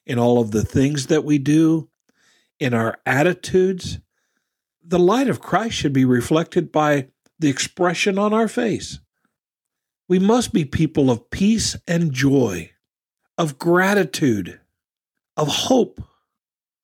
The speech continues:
We are children of light. Father in heaven, we thank you for your word. I don't think it's very pleasant for a lot of people to constantly hear,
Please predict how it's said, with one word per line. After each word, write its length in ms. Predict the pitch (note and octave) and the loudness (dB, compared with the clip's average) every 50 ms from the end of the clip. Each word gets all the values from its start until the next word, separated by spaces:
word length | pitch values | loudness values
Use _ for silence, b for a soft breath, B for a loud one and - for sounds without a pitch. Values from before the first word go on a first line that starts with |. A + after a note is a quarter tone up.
| _ _ _ _ | _ _ _ _
We 220 | - B2 B2 C3 | -4 0 2 2
are 80 | D3+ F3 | 2 2
children 480 | E3+ - - - A#2 A#2 A2 A#2+ B2+ C#3 | 0 0 0 2 2 2 2 2 0 0
of 120 | D3 C#3+ | 0 0
light. 480 | D3 C#3+ C#3+ C3+ A#2 G2 - _ - _ _ _ _ _ _ _ _ _ _ _ _ _ _ _ _ _ _ _ _ _ _ _ _ _ _ _ _ _ _ _ _ _ _ _ _ _ _ _ _ _ _ _ _ _ _ _ _ _ _ _ _ _ _ _ _ _ _ _ _ _ _ _ _ _ _ _ _ _ | 2 0 2 0 -4 -6 -10 _ -20 _ _ _ _ _ _ _ _ _ _ _ _ _ _ _ _ _ _ _ _ _ _ _ _ _ _ _ _ _ _ _ _ _ _ _ _ _ _ _ _ _ _ _ _ _ _ _ _ _ _ _ _ _ _ _ _ _ _ _ _ _ _ _ _ _ _ _ _ _
Father 320 | D#3 D3+ E3 E3+ E3 D3+ | 0 2 2 2 2 0
in 80 | D3 C#3+ | 2 0
heaven, 340 | C3 C#3 C#3+ C#3+ D3+ C#3+ | 0 0 2 0 0 0
we 120 | C#3+ C#3+ C#3 | 2 0 0
thank 340 | C3 - C3+ C3+ C3+ - - | 0 -2 -2 -2 -2 -2 -4
you 80 | C#3 | -4
for 180 | B2+ - D3 C#3 | -2 0 0 0
your 160 | C3 B2+ B2+ | 2 0 -2
word. 440 | G#2+ F#2+ F2+ F2+ F#2 F#2+ - - _ _ _ _ _ _ _ _ _ _ _ _ _ _ _ | -2 -4 -6 -6 -6 -8 -10 -14 _ _ _ _ _ _ _ _ _ _ _ _ _ _ _
I 140 | - E3+ F#3 | -2 0 2
don't 280 | G3 G#3 F#3+ D#3+ C3+ - | 2 2 0 -2 -2 -2
think 220 | F3 D3+ C3+ C3 | 0 0 0 0
it's 140 | C3+ A2 A2 | -4 -4 -2
very 280 | A2 A#2 B2 C3 C3 | 0 2 2 2 2
pleasant 500 | C3 C3+ - - C3+ A#2+ A2+ A#2 B2 B2 | 0 -2 -2 0 0 0 0 -2 -8 -10
for 180 | - - - A#2+ | -10 -2 0 0
a 60 | A2+ | 2
lot 240 | A2+ A#2 A#2+ A#2+ A#2+ | 2 2 2 4 2
of 100 | B2 A#2 | 2 0
people 340 | - - A#2+ A2 _ - A#2+ | 0 -2 -2 0 _ -2 -2
to 120 | A2 - B2 | -2 -8 -12
constantly 760 | _ - - B2+ A#2+ A#2+ A#2+ - - A#2+ G#2+ G2 A2+ A#2 A2 | _ -6 -2 -2 -2 -2 -2 -2 -2 -2 -2 0 -4 -2 -2
hear, 480 | G#2 - - B2 A#2 A#2+ A#2+ A#2+ A#2 | -4 -2 0 0 2 2 0 -2 -4